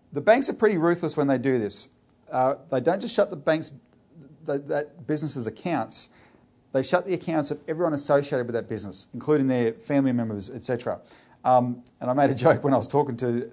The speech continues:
um, someone on this the other day. They're so effective in, in finding all the people associated with them, they should be in charge of contact tracing for the pandemic, these banks.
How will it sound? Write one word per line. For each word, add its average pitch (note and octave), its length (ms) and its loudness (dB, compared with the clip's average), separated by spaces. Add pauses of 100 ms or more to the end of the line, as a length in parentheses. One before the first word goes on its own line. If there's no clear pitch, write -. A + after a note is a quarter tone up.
(180)
um, A2+ 420 -4 (220)
someone B2+ 280 -2
on A2 60 -4
this A2+ 120 -6
the B2 80 -2
other G#2+ 120 -6
day. A2+ 280 0 (640)
They're C#3 180 4
so F3 220 6
effective F3 600 0
in, C3 160 -2
in C3 100 -6
finding D3 340 4
all C#3 100 6
the B2 120 0
people B2+ 260 -2
associated C#3 500 2
with A2+ 120 -6
them, A2 80 -6
they B2+ 120 -2
should B2+ 160 -8
be B2+ 80 -4
in A#2+ 80 -4
charge A#2 260 0
of G2+ 60 -10
contact B2+ 380 -6
tracing B2+ 360 -4
for G2+ 120 -8
the G#2 60 -6
pandemic, B2+ 560 -2
these G#2+ 140 -8
banks. G#2 440 -2